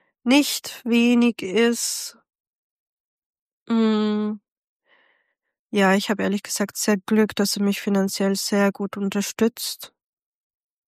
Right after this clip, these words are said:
Ohne ihn hätte ich das auch gar nicht geschafft, da ich keine anderweitigen finanziellen Unterstützungen bekomme.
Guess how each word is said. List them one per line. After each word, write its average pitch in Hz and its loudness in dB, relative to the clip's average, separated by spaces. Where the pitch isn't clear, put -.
Ohne 220 4
ihn 214 4
hätte 220 2
ich - -8
das 202 0
auch 202 -2
gar 196 0
nicht 208 -2
geschafft, 208 -2
da 196 0
ich 196 -6
keine 190 0
anderweitigen 202 -2
finanziellen 202 2
Unterstützungen 214 -2
bekomme. 226 -2